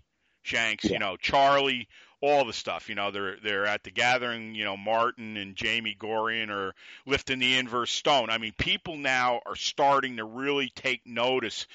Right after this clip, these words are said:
Speaker 1: I think it's a double-edged sword. It's good and bad. Um, there's some
Speaker 2: Yeah.
Speaker 1: people that probably <laughs> we don't want doing that, but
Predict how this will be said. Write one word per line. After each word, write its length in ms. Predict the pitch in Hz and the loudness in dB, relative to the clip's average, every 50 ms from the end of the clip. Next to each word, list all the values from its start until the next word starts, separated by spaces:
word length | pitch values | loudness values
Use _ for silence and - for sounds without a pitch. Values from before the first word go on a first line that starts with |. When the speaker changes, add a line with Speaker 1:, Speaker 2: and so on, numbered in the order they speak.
| - - - - - - - - - _ _ _ | -20 -20 -20 -20 -20 -20 -20 -20 -20 _ _ _
Speaker 1:
I 80 | - 120 | -4 -4
think 200 | - 151 147 123 | -2 -2 -2 -2
it's 120 | 131 - - | -2 -4 -6
a 60 | 127 | 0
double-edged 640 | 110 143 139 143 131 139 139 143 143 143 120 - | 4 6 6 6 6 4 4 6 4 4 4 0
sword. 360 | - - 139 147 160 170 170 131 | 0 2 4 6 6 6 4 2
It's 140 | 113 - | -2 -4
good 220 | - - 139 139 127 | -4 -2 -2 -2 -2
and 140 | 123 120 107 | -2 -2 0
bad. 400 | 135 143 151 156 156 156 147 131 | 4 4 6 6 6 4 4 2
Um, 420 | 120 120 113 110 110 107 110 110 | 2 2 4 4 2 0 -2 -2
there's 180 | 113 110 104 - | -4 -2 -2 -2
some 200 | - - - 80 | -2 -2 -2 -2
Speaker 2:
Yeah. 40 | 80 | 0
Speaker 1:
people 340 | 120 131 135 - - 143 131 | 0 0 0 0 0 0 2
that 160 | 127 117 110 - _ | 4 4 2 2 _
probably 540 | - - 123 127 135 139 139 131 139 139 139 | 0 4 6 6 6 6 4 4 0 -2 -2
<laughs> 120 | 131 - | 0 2
we 120 | 147 160 147 | 4 4 4
don't 340 | 139 - 151 147 147 135 127 | 6 6 6 6 6 4 2
want 440 | 127 127 135 143 139 135 - 113 113 | 0 2 2 4 2 2 0 0 2
doing 280 | 139 143 151 156 151 | 2 4 4 4 4
that, 260 | 151 151 160 156 156 - - 123 120 | 6 6 8 8 6 4 2 0 4
but 360 | 143 170 190 185 165 156 165 | 8 10 10 10 10 10 8